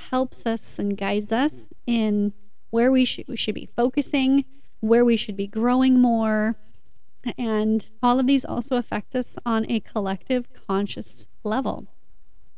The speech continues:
So I hope you enjoy this, and it kind of brings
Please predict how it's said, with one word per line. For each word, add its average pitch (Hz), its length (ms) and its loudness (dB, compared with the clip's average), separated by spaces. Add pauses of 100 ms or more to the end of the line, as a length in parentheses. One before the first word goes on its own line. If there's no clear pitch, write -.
(520)
So 247 120 2
I 226 100 6
hope 226 160 4
you 226 140 2
enjoy 233 400 4
this, 294 360 4
and 226 140 0
it 220 180 -2
kind 269 180 0
of 269 100 4
brings 262 320 4